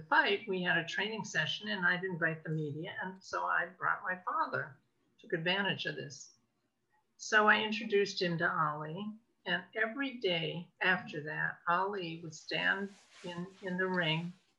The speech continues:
with his gloves on and say, "Hey, Joe, how are you?"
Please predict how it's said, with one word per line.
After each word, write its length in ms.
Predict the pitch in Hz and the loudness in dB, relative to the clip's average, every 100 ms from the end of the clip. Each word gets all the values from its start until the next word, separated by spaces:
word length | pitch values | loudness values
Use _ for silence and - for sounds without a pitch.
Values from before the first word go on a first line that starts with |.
| _ _ _ - | _ _ _ -4
with 120 | 175 | -2
his 200 | 196 190 | -2 -6
gloves 420 | - 170 170 - | 0 2 2 0
on 360 | 175 175 175 180 _ _ _ _ _ _ _ _ | 0 0 0 -4 _ _ _ _ _ _ _ _
and 240 | 196 175 170 | 0 0 0
say, 280 | - 175 175 | -2 0 0
"Hey, 260 | 170 190 | 2 2
Joe, 440 | 170 - 156 156 156 | 2 2 4 4 2
how 180 | 170 170 | 2 2
are 200 | 165 151 | 2 2
you?" 260 | 139 135 | 0 -2